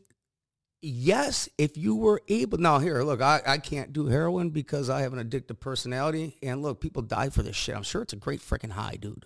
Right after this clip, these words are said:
I mean, in all honesty, it's gotta be. I mean, you talk to addicts, they say they'll die for this shit. That's how much they like it, right? So I think the interesting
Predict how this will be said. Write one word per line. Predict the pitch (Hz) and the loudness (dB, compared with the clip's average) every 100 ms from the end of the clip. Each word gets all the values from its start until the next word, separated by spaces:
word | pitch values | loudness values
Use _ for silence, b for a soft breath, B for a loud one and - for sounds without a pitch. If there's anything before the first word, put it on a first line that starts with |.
| _ - | _ -2
I | |
mean, | 139 113 117 | 0 0 -2
in | 147 165 | 4 6
all | 156 | 6
honesty, | 139 - - | 4 0 -6
it's | - | -6
gotta | 127 165 202 | -2 2 2
be. | 104 110 104 - | 0 -4 -4 -6
I | |
mean, | - 120 | -6 -4
you | 143 | -2
talk | - 160 151 | 4 6 6
to | 151 143 | 4 4
addicts, | 127 175 120 - | 4 2 0 -2
they | 135 | -2
say | 127 139 | 0 -2
they'll | 139 143 123 _ | -2 -4 -8 _
die | 120 131 | -2 -2
for | 277 127 | -2 -4
this | 92 | -4
shit. | - - - | -6 -6 -8
That's | 123 | -6
how | 139 | -4
much | 135 143 | -6 -4
they | 143 | -4
like | 131 131 202 | -2 -4 -4
it, | - - - | -10 -14 -6
right? | 123 143 _ B B B | -4 -4 _ B B B
So | - 185 | 2 6
I | 151 | 6
think | 151 190 175 - b b _ _ _ | 4 0 -2 -4 b b _ _ _
the | 143 - | -8 0
interesting | 185 - 180 170 175 160 147 | -2 0 -4 -4 -2 0 0